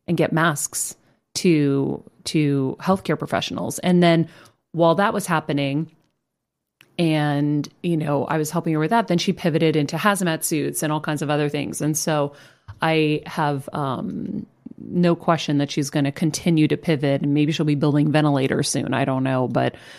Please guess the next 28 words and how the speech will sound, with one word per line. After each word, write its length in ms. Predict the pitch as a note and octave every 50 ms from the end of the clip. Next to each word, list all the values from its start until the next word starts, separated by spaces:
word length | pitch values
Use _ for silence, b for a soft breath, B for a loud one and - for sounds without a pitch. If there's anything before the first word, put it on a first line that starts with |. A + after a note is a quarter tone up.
| B B B B
uh, 200 | - - - - -
it 120 | D#3+ D#3
sounds 280 | - F3 E3 E3 D#3+ D3
like 220 | D#3+ D3 - -
G 500 | - - E3 C#3+ C3 - - - C3+ - -
E, 40 |
uh, 280 | D#3 D3+ C#3 B2+ B2+ -
General 300 | D3 - F3+ D#3+ D#3 D3+
Motors 480 | D3+ D3+ D3 D3 D3+ D3 C#3+ C#3+ C#3 -
and 140 | A#2+ C3+
some 140 | - - D3+
of 40 | C#3+
the 80 | - C#3
car 160 | - A#2 A#2+
companies 360 | - D3 B2+ B2+ C3 C#3+ -
have 140 | - C3+ -
that 160 | C3+ C3+ C#3
under 180 | C3+ C3 C3+ C3
control, 520 | - C#3+ C3+ - - C3 B2 C3+ C#3 - -
I 80 | - D3
hope. 380 | D3 - C#3+ - - - - - B B B B B B B B B -
Um, 720 | - C#3+ C#3 B2+ B2+ B2 A#2+ B2 G2 E2 D2+ G1+ - E3+ - -
so, 720 | - - - - F3+ D#3+ D3+ C#3+ D3 C#3+ C#3 C#3 C#3 C3+ - -
uh, 460 | C#3+ C#3+ C#3 C#3 C3+ C3 C3 C3 B2+ C3
yeah, 240 | D3+ F#3+ E3+ - - -
so 340 | - - F3+ E3 D3 D3 D3 - _
more 180 | - F3 F3 F3
gratitude. 580 | - D#3 C3 C3 C3 C3+ - C#3 C3+ E3 F#3